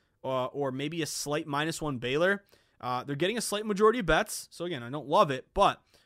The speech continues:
all liability has been toward Baylor. Any of these pick 'ems got to minus one Baylor, and all the minus ones are juiced up, up to one and a half. So the line is really going toward Baylor,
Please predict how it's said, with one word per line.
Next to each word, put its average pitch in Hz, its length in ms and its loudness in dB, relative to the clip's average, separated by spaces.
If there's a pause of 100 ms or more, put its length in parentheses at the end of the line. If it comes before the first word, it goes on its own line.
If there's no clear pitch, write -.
all 170 200 2
liability 165 520 0
has 131 120 -2
been 135 240 -6
toward 131 240 -4
Baylor. 127 400 -4
Any 151 180 -6
of 165 60 -4
these 151 220 -8 (100)
pick 190 200 -2
'ems 214 200 -6
got 131 220 -6
to 127 180 -8
minus 135 320 -6
one 131 180 -6
Baylor, 175 400 0 (280)
and 151 80 -6
all 170 80 2
the 165 80 2
minus 165 340 -2
ones 220 200 -2
are 175 80 2
juiced 160 300 -2
up, 160 300 0
up 147 140 -4
to 156 100 -6
one 143 200 0
and 123 120 -6
a 117 40 -8
half. 123 320 -10 (380)
So 147 420 -2
the 151 100 -2
line 180 180 -2
is 151 100 -2
really 160 140 2
going 175 340 0
toward 165 240 0
Baylor, 180 500 4